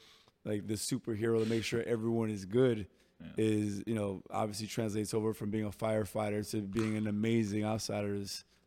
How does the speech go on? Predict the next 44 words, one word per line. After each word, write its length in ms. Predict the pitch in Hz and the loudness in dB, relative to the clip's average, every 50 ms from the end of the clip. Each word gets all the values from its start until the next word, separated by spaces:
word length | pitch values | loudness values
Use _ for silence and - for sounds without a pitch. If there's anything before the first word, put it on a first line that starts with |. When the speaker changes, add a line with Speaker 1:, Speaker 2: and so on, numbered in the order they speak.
| _ _ _ _ _ 127 | _ _ _ _ _ -2
Speaker 1:
guide 380 | 113 123 110 107 107 104 101 - | 0 2 2 2 2 0 0 0
and 200 | - 147 160 156 | -2 0 0 2
host, 540 | 131 131 156 156 123 107 - - - - - - - | 4 4 4 4 4 0 -4 -8 -10 -12 -14 -16 -16
Speaker 2:
Yeah. 60 | 123 160 - _ _ _ _ _ _ - - | -18 -18 -18 _ _ _ _ _ _ -10 -6
Speaker 1:
you 60 | 107 | -2
know? 240 | 104 107 123 139 170 - 110 - | -2 -2 -2 -2 -4 -8 -8 -4
Speaker 2:
<laughs> 140 | 120 123 131 - - 95 - | -4 -4 -4 -6 -10 -12 -8
Yeah, 140 | - 95 92 | -6 -6 -6
for 120 | - - | -8 -10
sure. 220 | 92 - 113 107 101 | -10 -4 -2 0 0
I 60 | 101 | 0
mean, 180 | 107 110 107 104 | 0 -2 -2 -2
honestly, 360 | 80 110 113 117 113 - 117 | -2 -2 -2 -4 -4 -4 -4
that's 320 | 110 107 - - - - - _ _ _ _ _ _ _ _ _ | -4 -4 -4 -6 -10 -14 -16 _ _ _ _ _ _ _ _ _
part 160 | - 139 135 139 | 2 2 2 4
of 60 | 120 | 4
that 140 | 139 135 127 | 4 4 4
experience. 560 | 123 - - - 117 117 110 107 104 98 - | 2 -2 -4 -6 -4 -4 -2 -2 -2 -4 -4
I, 200 | 104 98 98 - - _ _ _ _ - - | -4 -4 -4 -6 -8 _ _ _ _ -14 -8
uh, 480 | 85 87 87 85 85 85 82 82 80 - - _ _ _ _ _ _ _ _ - | -6 -4 -4 -2 -2 -2 -4 -4 -6 -8 -12 _ _ _ _ _ _ _ _ -8
I 60 | 95 | -6
tried 220 | - - 107 107 - | -4 -4 -4 -4 -4
to 80 | 117 | -4
relay 220 | 101 101 98 98 98 | -2 -2 0 0 2
that 200 | 95 92 82 - | 2 2 0 0
from 200 | - 95 92 92 | -2 -4 -2 -2
when 100 | 95 98 | 0 0
I 140 | 101 101 98 | 0 0 0
first 220 | - - 101 92 - | -2 -6 -10 -8 -8
got 100 | 98 95 | -8 -8
onto 180 | 92 92 95 | -6 -8 -6
Outsiders. 640 | 73 95 92 - - 98 90 87 90 87 87 85 - | -6 -6 -6 -6 -6 -8 -6 -6 -6 -8 -8 -10 -10
It 60 | 101 | -10
was, 300 | 92 92 90 - - - _ | -10 -10 -10 -12 -16 -12 _
it 40 | 113 | -12
was 100 | 98 - | -10 -6
such 200 | - 127 - - | -6 -6 -4 -2
a 120 | 113 101 85 - - _ _ _ - _ | -4 -4 -4 -8 -14 _ _ _ -18 _
Speaker 1:
How 140 | - 220 202 | 0 2 4
did 200 | 233 247 196 190 | 4 4 2 2
you 100 | 185 143 | 0 0
find 240 | - 151 139 127 | 2 0 0 0
Outsiders? 480 | 117 110 110 117 120 113 104 104 101 98 | 0 -4 -4 -4 -4 -4 -4 -6 -2 -2
Speaker 2:
<laughs> 80 | 120 | -2